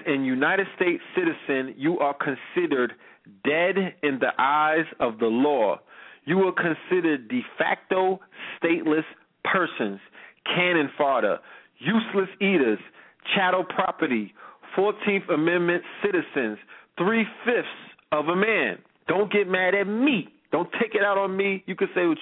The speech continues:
you wanna say. Do your research, all right? I'm not being facetious. I'm not trying to be negative. I'm not trying to ruin your night.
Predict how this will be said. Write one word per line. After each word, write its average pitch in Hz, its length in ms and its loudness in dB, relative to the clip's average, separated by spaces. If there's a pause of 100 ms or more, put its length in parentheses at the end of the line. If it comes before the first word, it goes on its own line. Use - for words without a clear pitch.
you 127 60 -6
wanna 170 300 0 (100)
say. 160 260 2 (380)
Do 175 160 4
your 156 200 2
research, 131 600 -2 (420)
all 123 100 2
right? 156 420 0
I'm 123 160 0
not 143 240 0
being 151 200 2 (100)
facetious. 175 640 -2 (420)
I'm 135 160 -2
not 147 220 0
trying 131 220 0
to 117 40 -6
be 117 120 -2
negative. 151 680 0 (280)
I'm 135 160 2
not 135 240 2
trying 135 160 2
to 120 60 0
ruin 123 320 0
your 107 120 2
night. 131 380 -2